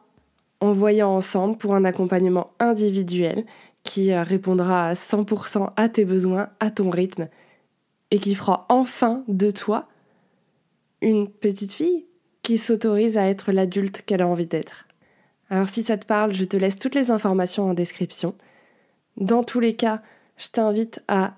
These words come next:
me faire un retour sur cet épisode, s'il t'a parlé,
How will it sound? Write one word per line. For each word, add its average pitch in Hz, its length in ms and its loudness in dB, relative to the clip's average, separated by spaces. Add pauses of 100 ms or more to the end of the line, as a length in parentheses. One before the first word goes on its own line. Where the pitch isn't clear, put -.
me 202 160 2
faire 254 240 0
un 214 140 4
retour 208 400 0
sur 202 160 -2
cet 190 200 -2
épisode, 185 440 0
s'il 180 300 -4
t'a 175 120 -4
parlé, 190 580 0